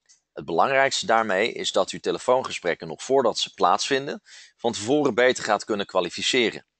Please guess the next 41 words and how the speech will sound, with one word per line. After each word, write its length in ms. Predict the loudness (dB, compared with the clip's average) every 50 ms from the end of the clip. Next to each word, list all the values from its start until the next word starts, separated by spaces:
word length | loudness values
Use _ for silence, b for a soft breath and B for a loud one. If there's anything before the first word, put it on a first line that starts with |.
| _ b b b b b b b
Want 140 | 0 2 4
laten 280 | 6 6 4 4 2
we 60 | 2 4
even 260 | 4 4 2 0 -4
het 100 | -4 -2
scenario 540 | -2 2 2 2 2 2 2 2 2 2 0
erbij 320 | 2 2 4 4 4 2
pakken 320 | 2 2 0 2 0 -2
dat 200 | -2 -2 -2 -2
u 80 | -4 -2
alleen 440 | 0 0 2 4 4 2 2 2 0
adverteert 540 | -4 -4 -4 -8 -8 -2 0 0 0 0 -2
op 120 | -8 -14
de 80 | -16 -16
portalen 580 | -16 -14 0 2 4 4 6 4 2 0 B B B B B B B B
die 120 | -2 -2
u 40 | 0
het 100 | 0 2
meeste 300 | 2 2 2 2 2 2
salesoproepen 600 | 2 2 2 2 0 -2 -6 -10 -8 -6 -4 -2
aanleveren. 540 | -2 -2 -2 -4 -8 -8 -10 -14 -20 _ _ _ _ _ _ _ _ _ _ _ _ _ _ _ _ _ _
U 100 | _ -10
kunt 180 | -8 -8 -6 -4
de 60 | -2
rest 220 | 0 0 0 0 0
zelf 240 | 0 0 -2 -2
invullen. 440 | -6 -10 -10 -10 -12 -12 -12 -14 _ _ _ _ _ _ _ _ _ _ _ _ _ _ _ _ _ _ _ _ -20 -4 _
Als 220 | 4 4 4 4
u 40 | 4
zich 260 | 4 4 4 2 2 0
afvraagt 680 | 0 0 0 -2 -2 -2 -2 -2 -2 -4 -8 -12 -14 b b b b b
hoe 140 | _ -2 0
het 140 | 0 0 0
kan 340 | 0 0 0 0 0 -4 -10 b b b b b b b b b
dat 160 | -2 0 0
autoportalen 920 | 0 0 0 2 0 -2 -6 -6 -2 2 2 2 2 0 -6 -10 -16 _ _ _ _ _ _ _ _ _
ook 280 | 2 2 2 2 2 0
oproepen 400 | -2 -2 0 -2 -4 -2 0 0
aanleveren 520 | 2 2 0 0 -2 -2 -4 -6 -8 -6
die 120 | -6 -6 -4
geen 400 | -2 -2 0 -2 -2 -4 -8